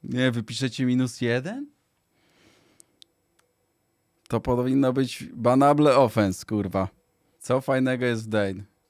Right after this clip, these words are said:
Nie mogę powiedzieć, bo zostanę oskarżony o różne rzeczy. No, ma dużo zalet po prostu.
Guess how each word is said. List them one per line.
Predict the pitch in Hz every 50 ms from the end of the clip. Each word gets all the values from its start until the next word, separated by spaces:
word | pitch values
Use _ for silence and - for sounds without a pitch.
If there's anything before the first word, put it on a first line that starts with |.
| _ _
Nie | 117 135 160
mogę | 196 214 190 160 143 123
powiedzieć, | 135 127 113 113 113 107 113 113
bo | 110 117
zostanę | 113 120 117 - 127 127 127 127 120
oskarżony | 120 - - - 131 131 123 143 143 139 123 107 101 98
o | 98 98 98 98 98 101
różne | 107 104 101 95 107 107
rzeczy. | 110 123 123 110 - - -
No, | 104 101
ma | 104 107 110
dużo | 107 113 117 117 113 120 120
zalet | 113 117 104 98 92 90 87 -
po | _ 101
prostu. | - - 104 98 95 - - - 98